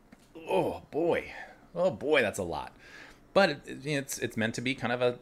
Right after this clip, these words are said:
off dry or sweet wine. So there you have it. So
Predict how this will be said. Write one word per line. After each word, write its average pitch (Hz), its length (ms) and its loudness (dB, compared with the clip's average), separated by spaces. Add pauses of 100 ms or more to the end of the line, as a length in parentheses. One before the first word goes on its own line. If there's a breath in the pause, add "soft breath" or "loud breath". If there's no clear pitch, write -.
off 90 260 -2
dry 95 320 -2
or 92 180 0
sweet - 540 -6 (320)
wine. 185 340 -2
So 92 340 -4
there 90 160 -4
you 90 120 -6
have 110 200 -4
it. - 140 -12 (400 loud breath)
So 139 400 8